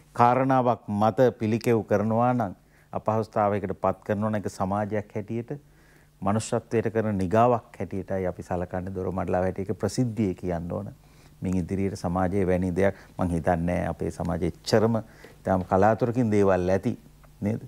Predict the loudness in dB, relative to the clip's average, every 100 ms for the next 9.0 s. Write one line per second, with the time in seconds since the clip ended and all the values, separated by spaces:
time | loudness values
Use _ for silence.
0 | -18 -20 -4 2 4 4 4 4 2 4
1 | 2 0 0 0 2 4 4 4 2 0
2 | 0 0 0 0 2 0 0 0 0 0
3 | 0 -2 0 0 2 0 -4 -16 -20 -12
4 | -2 2 2 0 2 0 2 -2 0 0
5 | 0 0 0 0 0 0 2 2 2 2
6 | 2 2 4 4 2 0 -8 -12 -6 0
7 | 2 2 0 2 4 4 4 4 4 4
8 | 4 4 2 0 2 2 2 2 2